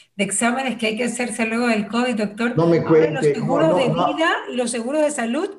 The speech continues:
Speaker 1: lo primero que te preguntan es, "¿Te dio covid? ¿Cómo te dio covid? ¿A qué hora te dio covid? ¿Por qué te dio covid?". Dios mío.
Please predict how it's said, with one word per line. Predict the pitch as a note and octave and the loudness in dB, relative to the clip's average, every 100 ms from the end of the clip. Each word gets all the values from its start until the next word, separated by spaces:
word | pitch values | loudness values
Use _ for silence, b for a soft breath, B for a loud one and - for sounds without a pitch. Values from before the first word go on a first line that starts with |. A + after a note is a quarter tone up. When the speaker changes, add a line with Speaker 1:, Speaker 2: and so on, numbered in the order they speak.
| b b - | b b 0
Speaker 1:
lo | G#3+ | 2
primero | G#3+ A3 C4 C#4+ | 4 4 4 4
que | C4 | 2
te | A3+ | 2
preguntan | A3+ B3 C#4+ C4+ A3+ | 2 2 2 2 2
es, | G#3 - - - | 0 -4 -14 -4
"¿Te | F#3+ | 0
dio | G#3 G#3+ | 2 2
covid? | A#3+ A#3+ C#4+ D#4 - | 2 2 2 -2 -6
¿Cómo | - G#3+ G#3 | 0 4 4
te | G3 | 4
dio | G3 F#3+ | 0 -2
covid? | G#3+ G#3+ A#3 - | -2 0 -2 -4
¿A | G#3 | -6
qué | A3+ | -2
hora | G#3+ G#3 | 0 0
te | G3+ | 0
dio | F#3 F#3+ | -2 0
covid? | G3+ G#3+ - - b b b - | 0 2 -2 -10 b b b 0
¿Por | G#3 | 0
qué | G#3 A3 | 2 2
te | A3 | 2
dio | A3 G#3 | 2 2
covid?". | A3 A#3 G3+ | 4 4 2
Dios | E3+ A3+ A#3 | 0 0 2
mío. | F3+ E3+ F#3 G#3 G3+ F3 D#3 D3 C3+ | 0 0 2 6 6 6 2 -2 -6